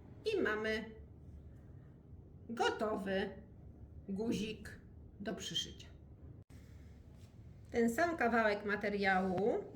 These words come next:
i pokażę teraz najprostszy sposób, kiedy nie mamy jakichś gotowych właśnie takich kompletów do oblekania, ale każdy w domu ma jakiś guzik, prawda?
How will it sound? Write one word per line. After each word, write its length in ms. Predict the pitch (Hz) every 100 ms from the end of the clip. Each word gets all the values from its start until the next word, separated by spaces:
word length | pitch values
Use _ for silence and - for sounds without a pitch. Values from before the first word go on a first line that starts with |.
| 220 - - - - - - - - -
i 200 | 294 339
pokażę 560 | - 262 269 269 269 240
teraz 640 | 226 220 233 262 - -
najprostszy 800 | 214 233 233 277 277 277 - 226
sposób, 680 | 190 - 190 190 233 254 -
kiedy 500 | - 233 190 208 233
nie 160 | 330 339
mamy 420 | 349 330 254 233
jakichś 520 | 214 214 208 196 196
gotowych 600 | 214 208 214 190 202 190
właśnie 320 | 196 190 202
takich 340 | - 190 202 -
kompletów 560 | 202 202 208 202 190
do 120 | 196
oblekania, 600 | 190 190 190 190 185 233
ale 140 | 240 202
każdy 380 | 240 240 233 214
w 40 |
domu 320 | 196 202 208
ma 120 | 190
jakiś 380 | 185 185 - 175
guzik, 400 | 180 180 - - - - - -
prawda? 360 | - - 185